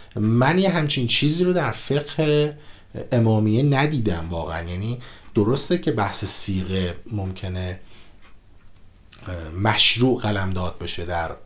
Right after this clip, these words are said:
فقه امامیه و البته در برخی از فقه‌های مرتبط با اهل سنت این اتفاق هم نیست،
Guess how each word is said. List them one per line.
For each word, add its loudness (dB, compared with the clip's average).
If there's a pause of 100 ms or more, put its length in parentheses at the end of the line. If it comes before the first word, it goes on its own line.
(180)
فقه -6 (440)
امامیه -6
و -4
البته -4
در -4 (400)
برخی -2
از -4 (680)
فقه‌های -6 (220)
مرتبط -6
با -2
اهل -4
سنت -4 (260)
این -6
اتفاق -6
هم -4
نیست، -2